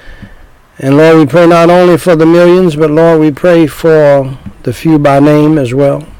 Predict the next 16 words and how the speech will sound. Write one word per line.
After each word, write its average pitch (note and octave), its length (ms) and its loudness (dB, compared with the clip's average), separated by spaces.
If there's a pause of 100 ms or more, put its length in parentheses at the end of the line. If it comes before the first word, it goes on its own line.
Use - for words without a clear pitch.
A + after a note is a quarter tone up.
(840)
And B2+ 180 -4
Lord, D3+ 200 2
we D3 120 0
pray E3+ 320 0
for D3 220 0
the C#3 140 -2
family D#3 540 0
and C3+ 180 -2
friends D#3+ 500 0
of C#3 100 0
Idaho D3 540 0
resident D3 640 -2
Janie D3 360 0
Marie C#3 480 -2 (360)
Sanchez D#3 960 -4 (580)
Ponciano. C#3+ 960 -4